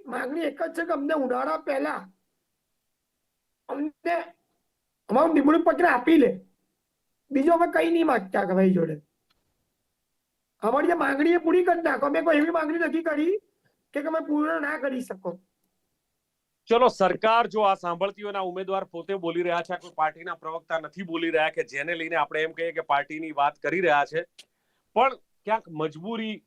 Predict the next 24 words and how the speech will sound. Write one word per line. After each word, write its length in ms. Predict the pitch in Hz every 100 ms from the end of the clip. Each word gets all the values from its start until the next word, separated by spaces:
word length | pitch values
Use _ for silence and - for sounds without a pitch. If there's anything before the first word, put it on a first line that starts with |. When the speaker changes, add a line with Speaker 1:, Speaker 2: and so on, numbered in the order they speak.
| _
Speaker 2:
મહેસૂસ 560 | 131 151 151 220 214 -
કરે 260 | 143 131
છે 100 | 123
આ 40 | 117
ઉમેદવારો 460 | 117 117 113 110
કે 160 | - 165
પરીક્ષા 460 | 165 156 185 - 202
આપ્યા 360 | 151 - 180
પછી 320 | - 139 -
પણ 200 | 190 190
જ્યારે 220 | 175 165 165
ભરતી 360 | 127 135 170
નથી 320 | 139 143 208
થતી 400 | 220 165 151 156 _ _ _ -
ત્યારે 160 | 160 170
પોતાના 380 | 170 175 170
પરિવારનું 560 | 151 151 156 170 175 180
શું, 280 | - 185 180 _ 151
એ 60 |
પરિવારનું 460 | 156 156 165 160 131
ભરણ 260 | 127 156
પોષણ 320 | 151 165 180 175
શું 180 | 185
કરીશું, 500 | 175 175 175 190 185